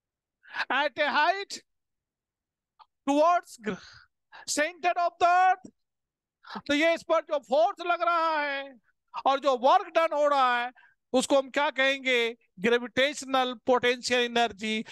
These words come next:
इसलिए हम उसको क्या लिखेंगे sir? Potential energy। Work done is converted into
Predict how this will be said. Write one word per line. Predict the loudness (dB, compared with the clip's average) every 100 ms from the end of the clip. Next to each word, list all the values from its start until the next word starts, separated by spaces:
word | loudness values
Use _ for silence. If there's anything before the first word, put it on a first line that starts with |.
| -2
इसलिए | 0 2 4 4 4
हम | 0 -2
उसको | -2 -2
क्या | -2 0 0
लिखेंगे | -2 -4 -2 -2 -2
sir? | 0 0 0 -4 -12 -20 _ _
Potential | 0 0 0 -2 -4 -2 0 0
energy। | -4 -4 0 -2 -4 -4 -2 -2 -6 -16 _ _ -2
Work | 0 0 -2
done | -2 -2 -4
is |
converted | -2 0 2 0 2 0 0
into | -4 0 2 2